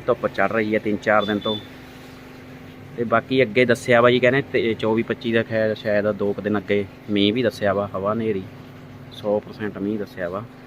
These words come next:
ਪਰ ਜਿਹੜੇ ਹਿਸਾਬ ਨਾਲ ਜੀ ਧੁੱਪ ਚੜ੍ਹ ਰਹੀ ਹੈ ਦੋ ਤਿੰਨ ਦਿਨ ਤੇ ਐਨ ਨਿਖਰਿਆ ਵਾ ਮੌਸਮ, ਸਾਫ਼ ਸੁਥਰਾ ਐਨ, ਤਾਂ ਹੋ ਵੀ ਸਕਦਾ ਹੈ,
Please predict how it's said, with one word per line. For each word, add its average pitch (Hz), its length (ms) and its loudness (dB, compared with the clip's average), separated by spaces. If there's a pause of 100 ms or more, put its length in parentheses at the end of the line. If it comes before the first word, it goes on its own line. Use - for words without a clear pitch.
(340)
ਪਰ 139 120 0
ਜਿਹੜੇ 143 180 6
ਹਿਸਾਬ 160 360 6
ਨਾਲ 156 160 8
ਜੀ 156 120 2
ਧੁੱਪ - 240 2
ਚੜ੍ਹ 139 240 4
ਰਹੀ 165 200 2
ਹੈ 160 40 6
ਦੋ 131 200 4
ਤਿੰਨ 135 200 4
ਦਿਨ 131 140 2
ਤੇ 135 120 4
ਐਨ 151 260 4 (360)
ਨਿਖਰਿਆ 117 360 4
ਵਾ 120 100 6
ਮੌਸਮ, 117 300 2
ਸਾਫ਼ 110 300 4
ਸੁਥਰਾ 113 320 0
ਐਨ, 127 140 0 (1200)
ਤਾਂ 117 380 6
ਹੋ 110 300 4
ਵੀ 113 120 4
ਸਕਦਾ 101 360 -2
ਹੈ, 92 60 -6